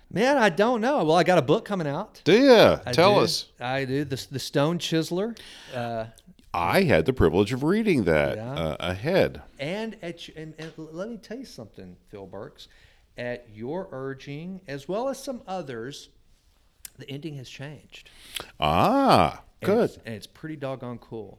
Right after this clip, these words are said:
Speaker 1: Uh, the Stone Chiseler, that will be, uh, available for pre-order tomorrow on my birthday.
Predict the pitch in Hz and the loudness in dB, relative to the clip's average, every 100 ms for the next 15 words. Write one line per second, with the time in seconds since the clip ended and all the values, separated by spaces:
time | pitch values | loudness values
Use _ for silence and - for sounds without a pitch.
0 | _ _ _ _ _ - 113 113 113 - | _ _ _ _ _ -8 -6 -6 -8 -8
1 | 143 160 165 - 156 143 147 147 147 123 | -6 -8 -10 -10 -10 -8 -8 -6 -8 -10
2 | 120 127 131 120 120 110 120 120 120 110 | -8 -8 -8 -12 -14 -10 -10 -8 -10 -10
3 | 110 107 107 107 113 107 120 127 123 _ | -12 -12 -12 -14 -16 -12 -12 -12 -14 _
4 | 123 117 117 113 113 - 135 127 113 113 | -12 -10 -8 -8 -10 -12 -12 -10 -10 -10
5 | 135 - 120 110 120 123 113 113 113 104 | -12 -16 -12 -10 -10 -12 -14 -12 -14 -14
6 | 110 131 | -12 -12